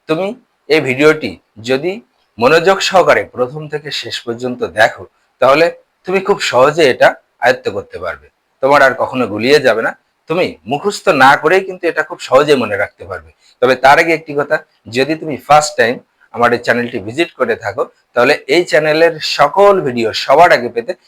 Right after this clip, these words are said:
চ্যানেলটিকে সাবস্ক্রাইব করে পাশে থাকা বেল আইকনটি on করে দাও। আর যারা already চ্যানেলটি সাবস্ক্রাইব করেছো, তাদেরকে অসংখ্য ধন্যবাদ। তো এই যে পারমাণবিক ভরটা মনে রাখবো, তাই না? আজকে আমরা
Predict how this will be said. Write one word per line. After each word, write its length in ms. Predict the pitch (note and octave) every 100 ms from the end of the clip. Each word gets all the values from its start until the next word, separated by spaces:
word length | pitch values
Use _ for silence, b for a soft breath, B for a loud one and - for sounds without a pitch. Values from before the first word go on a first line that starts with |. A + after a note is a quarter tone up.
| _ -
চ্যানেলটিকে 520 | D#3 D3+ D#3+ D#3 D3
সাবস্ক্রাইব 500 | - B2 - A#2+ A#2+ -
করে 120 | D3+ G3 _ _
পাশে 240 | A2 - C#3
থাকা 200 | C#3 A#2+
বেল 260 | F2+ A#2+
আইকনটি 360 | C#3+ C#3+ C3+ A#2+
on 140 | G#2
করে 160 | G2 F#2+
দাও। 140 | E2 - b -
আর 140 | G#2
যারা 180 | G#2 A#2+ A#2
already 260 | A2 A2
চ্যানেলটি 380 | A#2 G2+ G2 G#2
সাবস্ক্রাইব 440 | - - - - F#2+ -
করেছো, 300 | B2+ D3 G3 - _ -
তাদেরকে 480 | G#2+ G#2+ F#2 G2 - _
অসংখ্য 440 | B2+ - A#2+ G#2 G2+
ধন্যবাদ। 420 | G#2+ G2 F2 - _ _ _ _ _
তো 380 | G#3 E3+ E3+ - _ _ -
এই 100 | D3
যে 140 | D#3
পারমাণবিক 680 | F#3+ C#3 C#3 D#3 E3+ F3 D3
ভরটা 540 | G#2+ B2+ - D3+ E2+ - _ _ _ _ _
মনে 260 | A#2 D3+ E3
রাখবো, 260 | B2 F#2+ G2
তাই 140 | E3
না? 140 | E3+ - -
আজকে 360 | - - C4
আমরা 260 | - C3